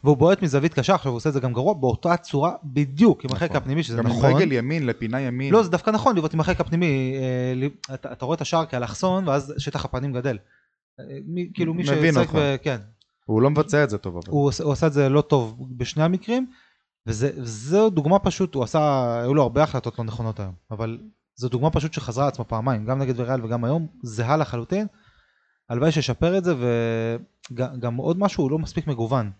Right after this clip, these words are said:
Speaker 1: הוא חייב לעבוד עוד על הגיו-, עוד על הגיוון שלו. המשיכה הזאת ימינה, עם הכ-, עם החלק החיצוני, מי כמוני מכיר את זה, אני, עד שפרשתי בגיל נוער מכדורגל, זה היה השטנץ הקבוע שלי.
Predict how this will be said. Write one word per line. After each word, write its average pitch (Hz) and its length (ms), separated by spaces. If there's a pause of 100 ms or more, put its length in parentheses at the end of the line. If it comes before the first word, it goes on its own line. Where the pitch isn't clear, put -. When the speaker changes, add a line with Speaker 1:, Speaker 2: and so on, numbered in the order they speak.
(460)
Speaker 1:
הוא 120 100
חייב 131 340
לעבוד 135 340
עוד 147 120
על 135 100
הגיו-, 113 280
עוד 143 160
על 131 80
הגיוון 117 260
שלו. 107 160
המשיכה 113 420
הזאת 151 240
ימינה, 135 360 (520)
עם 123 140
הכ-, - 140
עם 143 180
החלק 127 560
החיצוני, 139 520 (1040)
מי 143 200
כמוני 156 320
מכיר 160 300
את 143 60
זה, 131 140
אני, 139 400
עד 131 360
שפרשתי - 1120
בגיל 139 200
נוער 151 140
מכדורגל, 139 440
זה 135 80
היה 147 80
השטנץ 147 340
הקבוע 131 360
שלי. 110 180